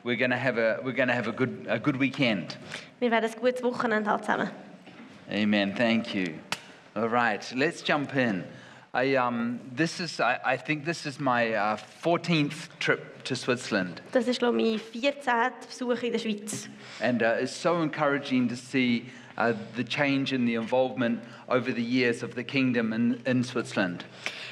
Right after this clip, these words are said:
Speaker 2: Es ist so schön zu sehen, wie sich die Schweiz in diesen vierzehn Jahren weiterentwickelt hat und verbessert hat.
Speaker 1: I, I, I bu-, I burn to see a healing revival.
Speaker 2: Ich will unbedingt eine Heilungserweckung sehen.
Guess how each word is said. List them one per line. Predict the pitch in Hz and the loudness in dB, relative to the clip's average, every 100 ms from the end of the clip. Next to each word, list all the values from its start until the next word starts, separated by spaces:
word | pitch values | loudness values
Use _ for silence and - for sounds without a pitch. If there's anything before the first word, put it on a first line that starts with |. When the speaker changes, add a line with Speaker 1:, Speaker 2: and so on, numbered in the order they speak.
| - - | -12 -6
Speaker 2:
Es | 240 | -4
ist | 254 - | -4 -2
so | 247 | -2
schön | 254 240 254 | 2 2 0
zu | - - | -4 -6
sehen, | 254 247 233 | 0 2 2
wie | 233 | 0
sich | 233 226 - | -4 -6 -6
die | |
Schweiz | 247 233 | -6 -4
in | 214 | 0
diesen | 233 226 | 0 0
vierzehn | 226 233 233 233 | -2 -2 -2 0
Jahren | 233 226 233 - 214 | 2 2 2 0 -4
weiterentwickelt | 233 - 240 233 220 233 226 - 226 220 | -6 -2 -2 -2 0 0 0 0 0 0
hat | 220 - 233 | -2 -2 -6
und | 214 | -4
verbessert | - 214 208 - 110 | -2 -2 -4 -8 -2
hat. | 131 | 2
Speaker 1:
I, | 135 127 - - | 4 2 -4 -4
I, | 131 151 123 143 | 0 2 0 -2
I | |
bu-, | 110 160 - | -2 -4 0
I | 127 | 0
burn | 127 - 147 151 160 160 | -2 -2 0 2 0 -2
to | 151 | -6
see | 151 - 139 127 | -10 -2 0 2
a | |
healing | 117 135 127 127 | 0 0 0 0
revival. | 123 104 117 113 98 95 78 - _ - - | -2 0 0 2 0 -4 -6 -18 _ -20 -8
Speaker 2:
Ich | - 247 - | -2 -2 0
will | 247 247 - 214 247 | -4 -4 -6 -2 -2
unbedingt | - 254 254 247 247 240 | 0 0 2 2 0 -2
eine | 185 | -4
Heilungserweckung | 208 247 247 - 226 208 208 220 - - | 0 2 0 -2 -2 0 -2 -4 -6 -4
sehen. | 214 202 | -2 -2